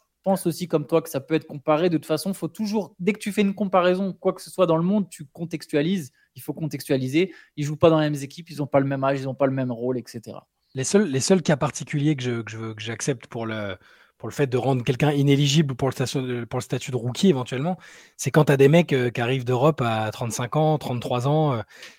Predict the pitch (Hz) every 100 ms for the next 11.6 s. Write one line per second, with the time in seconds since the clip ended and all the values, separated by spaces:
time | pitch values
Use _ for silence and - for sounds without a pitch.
0 | - 123 - 151 160 143 139 - - 131
1 | 143 170 156 143 147 151 - 147 127 139
2 | 151 170 139 120 135 131 127 143 185 143
3 | 123 147 156 143 135 123 139 127 117 135
4 | 156 143 123 113 139 - 120 113 117 175
5 | 170 _ _ _ _ _ - 107 113 131
6 | 139 - 147 151 147 185 151 139 131 131
7 | 147 160 143 120 120 120 123 131 127 139
8 | 131 120 113 113 117 117 113 135 160 143
9 | 113 117 113 131 - 131 - 156 160 117
10 | 101 _ _ - - 123 131 123 127 127
11 | 165 143 - 123 143 160